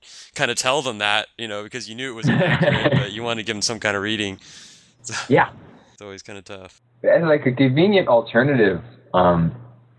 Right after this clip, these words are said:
Speaker 2: a tape measure, like, you can get, there's, like, Gulick brand, G U L I C K, C K, something like that. Um, it's a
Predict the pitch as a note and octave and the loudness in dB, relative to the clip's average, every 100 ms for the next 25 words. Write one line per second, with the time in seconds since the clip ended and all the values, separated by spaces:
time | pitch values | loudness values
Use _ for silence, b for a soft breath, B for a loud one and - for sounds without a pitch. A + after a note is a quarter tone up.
0 | - G2+ - C3+ D#3+ A#2 F#2+ F2 D#2 - | 2 2 4 4 6 4 2 0 -4 -8
1 | - F#2+ F2+ A2 G#2 G#2 F2+ A2 G#2 - | 2 2 4 0 4 4 6 4 4 0
2 | - - - G3+ F#3 - - F3+ - - | -20 -18 -6 -2 -2 -4 -2 -2 -2 -18
3 | - F#2 G#2+ C#3 C#3+ - C3 C#3 C#3+ D3 | -12 2 4 6 4 2 2 6 6 4
4 | C#3 - A#2+ B2+ C3 A#2 A2+ A#2+ B2+ B2 | 0 0 2 4 4 4 4 4 4 4
5 | A#2+ - - - D#3+ F#3+ G#3 G#3 G#3+ - | 2 -2 -16 2 2 4 4 4 2 0
6 | D#3 F#3+ G3+ - E3 F3 E3+ F3 F#3+ F3 | 2 4 4 2 4 4 4 4 4 4
7 | E2+ - B B B B B - - G2+ | 2 2 B B B B B -2 4 6
8 | F#2 F2+ E2 - - - A#2 A#2 A2+ A2+ | 6 4 2 -10 -18 -2 4 4 4 4
9 | G2 | 6